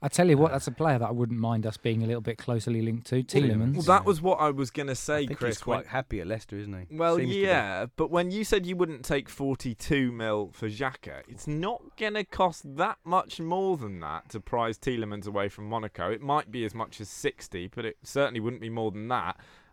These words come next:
Speaker 3: At that point, I mean, it's a completely different world, isn't it?
Speaker 2: And Leicester are in it and Arsenal aren't. <laughs>
Speaker 1: Yeah, th-
Speaker 2: That's
Speaker 1: this
Speaker 2: the
Speaker 1: is the
Speaker 2: sad
Speaker 1: bizarre,
Speaker 2: thing.
Speaker 1: this is the bizarre thing.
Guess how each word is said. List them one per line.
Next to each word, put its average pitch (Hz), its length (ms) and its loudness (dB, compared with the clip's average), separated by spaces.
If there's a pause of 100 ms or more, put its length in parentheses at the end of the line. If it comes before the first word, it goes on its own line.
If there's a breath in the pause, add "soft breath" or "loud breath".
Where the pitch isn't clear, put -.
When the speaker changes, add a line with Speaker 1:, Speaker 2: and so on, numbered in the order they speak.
Speaker 3:
At 147 160 -8
that 156 280 -6
point, 90 380 -8
I 117 120 -6
mean, 110 280 -8 (100)
it's 131 200 -14
a - 20 -14
completely 127 640 -6
different 95 400 -14
world, 110 560 2
isn't 87 200 -14
it? 127 120 -8 (540)
Speaker 2:
And 101 120 -4
Leicester 110 360 -2
are 110 80 2
in 113 80 0
it 110 60 -2
and 104 120 -2
Arsenal 117 340 0
aren't. 135 220 0
<laughs> - 840 6
Speaker 1:
Yeah, 220 200 4
th- 233 180 2
Speaker 2:
That's 196 260 8
Speaker 1:
this - 0 -
Speaker 2:
the 190 60 8
Speaker 1:
is 180 80 8
the 233 60 12
Speaker 2:
sad 185 100 12
Speaker 1:
bizarre, 185 380 10
Speaker 2:
thing. 254 100 2
Speaker 1:
this 226 140 4
is - 80 -8
the 196 100 8
bizarre 165 520 8
thing. 185 340 6